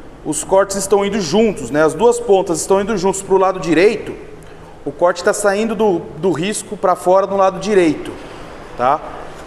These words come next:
Nós vamos continuar cortando da forma que nós estamos cortando, tá? Só que nós vamos inclinar a, o arco de serra dessa forma aqui, ó, tá? Se o nosso corte tá indo pro lado direito,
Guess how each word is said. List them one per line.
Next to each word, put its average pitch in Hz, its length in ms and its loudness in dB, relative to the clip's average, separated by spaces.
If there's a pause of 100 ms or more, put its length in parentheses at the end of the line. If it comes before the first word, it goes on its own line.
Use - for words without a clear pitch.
(640)
Nós 175 180 2
vamos 220 180 2
continuar 226 560 2
cortando 214 480 2
da 196 100 4
forma 185 280 0
que 185 80 -4
nós 170 160 4
estamos 160 260 0
cortando, 196 560 4 (300)
tá? - 480 0 (500)
Só 254 280 0
que 254 360 4 (280)
nós 185 200 2
vamos 226 260 0
inclinar 233 600 2
a, 240 200 0
o 214 140 2
arco 220 240 2
de 196 80 -8
serra 202 400 0
dessa 269 460 2
forma 254 300 2
aqui, 220 200 -2
ó, 139 120 4 (760)
tá? 147 320 -4 (800)
Se - 340 0
o 320 40 4
nosso 311 280 2
corte 214 400 2
tá 196 120 4
indo 202 140 2
pro 196 160 -2
lado 180 260 2
direito, 220 600 2